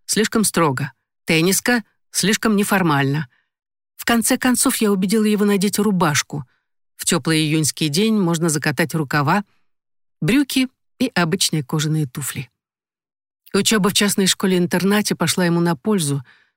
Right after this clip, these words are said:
помогла рассортировать, упорядочить и направить его мысли, не подавив при этом философскую интуицию.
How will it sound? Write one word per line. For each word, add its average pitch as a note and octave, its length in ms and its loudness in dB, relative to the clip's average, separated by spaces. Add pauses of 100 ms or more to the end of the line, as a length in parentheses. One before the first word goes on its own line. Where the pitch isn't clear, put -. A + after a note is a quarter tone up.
помогла E3+ 580 0 (120)
рассортировать, F3 1000 0 (280)
упорядочить F3+ 880 0
и F3+ 80 0
направить E3+ 480 0
его D3+ 180 0
мысли, G3+ 480 0 (600)
не A3 100 2
подавив A3 500 0
при F3 140 -2
этом F3 300 0
философскую D#3+ 640 -2
интуицию. D3 680 -2